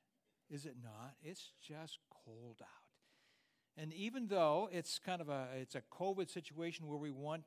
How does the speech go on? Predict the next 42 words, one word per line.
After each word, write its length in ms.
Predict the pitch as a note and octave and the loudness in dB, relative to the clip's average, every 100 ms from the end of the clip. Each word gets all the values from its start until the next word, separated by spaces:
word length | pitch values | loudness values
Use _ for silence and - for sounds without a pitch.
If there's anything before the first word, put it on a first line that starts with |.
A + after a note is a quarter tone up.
| - | -2
to, 200 | D3+ C#3+ | 0 2
you 140 | C#3+ | 2
know, 160 | C#3+ C#3 | 0 0
maintain 640 | C#3 D3+ D3 - D#3 D3 | 0 -2 -2 -6 -6 -6
social 400 | - D#3+ D3 - A#2+ | -6 -4 -4 -6 -6
distancing, 500 | D3+ - D#3 C3+ C#3 A2+ | -4 -4 -10 -12 -12 -8
frankly, 540 | D3+ G3 A3+ A#2+ C3+ E3+ - - - - | -4 -4 -4 -6 -6 -8 -16 -20 -20 -6
we 160 | D3 G3+ | -2 0
re-, 240 | F#3+ B3+ F#3+ | 0 -4 -2
really 180 | F#3+ C4 | -2 -2
want 160 | E3 | -2
to 60 | B2+ | -2
hug 260 | - A#3 E3 | 0 0 0
each 160 | - | -4
other, 160 | B2 A#2+ | -6 -6
don't 260 | B2+ C3 | -6 -6
we? 200 | D#3+ G#3+ - _ _ _ _ _ - | -4 -6 -8 _ _ _ _ _ -6
And 120 | D#3 | -4
sit 300 | - A3 - | 2 0 0
close 340 | - A#3 C4+ - | 2 2 2 -2
to 100 | - | -6
someone 400 | - D#3+ C#3 C#3+ | -2 -2 -4 -4
else 240 | D#3+ E3 | -2 -2
and 100 | D3+ | -4
just 460 | C#3 C#3+ - - - | -4 -4 -4 -6 -6
steal 640 | - C4 G#3+ D3 F#3 D3 | 2 4 6 6 4 2
their 160 | D3 F#3 | 2 2
body 400 | C#3+ G3+ A#3+ G3+ | 4 4 4 2
heat. 400 | B2 C3 - - - _ _ - | 0 -4 -6 -16 -18 _ _ -8
I 120 | B2+ | -6
think 200 | B2 F3+ | -6 -6
we 200 | D#3 D#3+ | -2 0
would 160 | D3+ D3 | 0 2
like 260 | E3 F3+ - | 2 2 -4
to 80 | D3 | -8
do 280 | C3 G3 F#3+ | 0 0 2
that. 240 | C3 G2+ - _ - - - - | -2 -4 -14 _ -20 -20 -20 -10
So 120 | - | -2
that's 200 | A3 C4+ | 2 2
the 100 | B3 | 0
first 320 | - A#3+ G3 | 4 4 4
thing. 180 | - D3+ | 2 -4